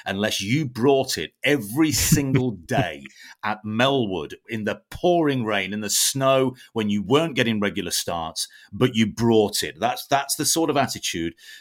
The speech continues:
Speaker 1: that, that Jurgen Klopp just adores, and that's what Ezra Henderson is gonna be the beneficiary of.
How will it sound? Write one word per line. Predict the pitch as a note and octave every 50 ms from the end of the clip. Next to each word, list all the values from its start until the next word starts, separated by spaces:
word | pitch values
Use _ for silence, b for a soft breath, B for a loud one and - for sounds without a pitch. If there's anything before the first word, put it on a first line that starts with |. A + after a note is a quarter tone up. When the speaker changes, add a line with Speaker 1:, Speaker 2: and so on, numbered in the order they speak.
| B B
Speaker 1:
that, | G2+ G2 G2+ F#2
that | A2 G#2
Jurgen | G2+ A2 G#2 F#2+ F2+ F#2 E2
Klopp | - - G#2 G2 - -
just | - G#2+ - - -
adores, | - - - _ - C#3+ C3+ C3 A2+ G2 D2 B1+ A#1 - - - - -
and | G#2 G2 G2+
that's | A2+ G2+ -
what | - G#2+ G#2 -
Ezra | G#2+ G#2+ G2+ G#2+ G2
Henderson | G2 G#2 F#2 F2+ E2+ - - G2+ F2+
is | F2+ E2
gonna | - F#2 F2 D#2+
be | - F2+ E2 D#2 - B B B B B
the | G2
beneficiary | E2 G2+ F2+ E2+ - - F#2 E2 - - F2+ D#2 D#2
of. | D2 C2+ C2+